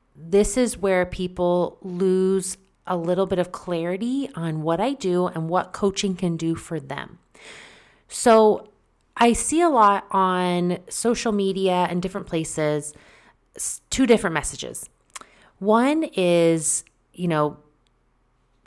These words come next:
"You need to take care of you. Moms are important. It's important to take me time, fill your cup first."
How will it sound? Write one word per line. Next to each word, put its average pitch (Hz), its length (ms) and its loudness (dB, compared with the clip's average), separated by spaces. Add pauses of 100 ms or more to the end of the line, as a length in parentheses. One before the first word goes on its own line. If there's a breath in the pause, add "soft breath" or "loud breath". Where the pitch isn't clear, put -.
"You 190 100 0
need 185 120 2
to 165 100 0
take 170 220 -4
care 151 200 -6
of 143 140 -8
you. 254 680 2
Moms 165 380 -2
are 147 80 -6
important. 226 760 0
It's 185 160 -2
important 165 340 -2
to - 80 -10
take 151 180 -8
me 202 280 -2
time, 220 600 -2
fill 214 360 4
your 180 160 0
cup - 320 -4
first." - 640 -2